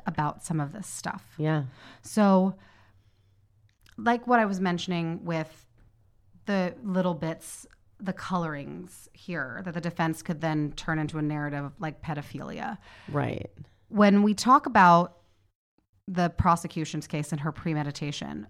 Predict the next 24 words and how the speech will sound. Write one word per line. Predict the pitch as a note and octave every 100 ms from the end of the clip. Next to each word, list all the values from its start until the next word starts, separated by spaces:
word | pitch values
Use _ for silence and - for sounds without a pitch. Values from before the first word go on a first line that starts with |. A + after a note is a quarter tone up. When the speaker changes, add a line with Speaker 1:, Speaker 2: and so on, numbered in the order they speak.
| - F3+
Speaker 1:
the | F#3
things | - D4 E4 F4 -
that | B3+
they | G3
dis-, | F3 E3+ - F3+
they | F3
found | E3+ D#3 D3
out | C3+
about | C3 C#3
her, | D#3+ D#3 F#3+ - - - - - -
it's, | B3 A#3+ - F#3+ - - -
it | C4
is | C4+ - -
impossible, | G#3+ - - G3+ G3 F3+ E3+ -
I | D#3
think, | - C#3 - - -
to | -
believe | F#3 F3 D#3+
it | D#3+
was | D#3+
anything | D#3 D3+ D#3
other | D#3 D3
than | C#3+ C#3+
premeditated. | D3 C#3 C#3 D#3+ - - -